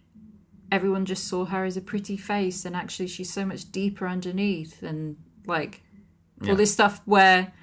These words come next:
Speaker 1: we basically find out via Heather Chandler it wasn't true at
Speaker 2: Yeah.
Speaker 1: all.
Speaker 2: But I do really like this, the fact that Heather Chandler's still gonna be a character in this. She's just a ghost who's gonna haunt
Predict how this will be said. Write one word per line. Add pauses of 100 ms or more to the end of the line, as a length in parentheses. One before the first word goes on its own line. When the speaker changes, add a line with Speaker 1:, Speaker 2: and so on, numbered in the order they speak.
(580)
Speaker 1:
we
basically
find
out
via (280)
Heather
Chandler (420)
it
wasn't
true (260)
at
Speaker 2:
Yeah.
Speaker 1:
all. (600)
Speaker 2:
But
I
do
really
like
this,
the
fact
that
Heather
Chandler's
still
gonna
be
a
character
in
this.
She's
just
a
ghost
who's
gonna
haunt